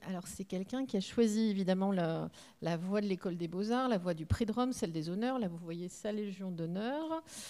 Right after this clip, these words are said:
euh, et qui a eu une carrière presque parfaite. Pour un... Alors, il faut dire que pour un fils de cultivateur de Bernvillers, c'était sans doute la seule façon,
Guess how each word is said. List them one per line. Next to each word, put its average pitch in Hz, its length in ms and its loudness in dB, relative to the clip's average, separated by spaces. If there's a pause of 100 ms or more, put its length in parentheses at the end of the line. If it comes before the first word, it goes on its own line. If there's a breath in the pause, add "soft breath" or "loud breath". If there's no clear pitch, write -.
(340 loud breath)
euh, 165 1040 2
et 202 140 -2
qui 196 140 0
a - 20 6
eu 220 80 4
une 240 180 2
carrière 214 360 0
presque - 520 -4
parfaite. - 720 -2
Pour 185 160 -6
un... 175 540 -2
Alors, 185 160 -2
il 196 40 -4
faut 226 120 -8
dire 220 180 -2
que - 80 -4
pour 190 240 -4
un 180 80 -2
fils 220 240 -6
de 202 80 -4
cultivateur 180 640 -4
de 175 80 -2
Bernvillers, 180 520 -2
c'était 185 280 -8
sans 220 300 -8
doute 226 200 -6
la 180 140 -2
seule 202 400 -4
façon, 214 680 -6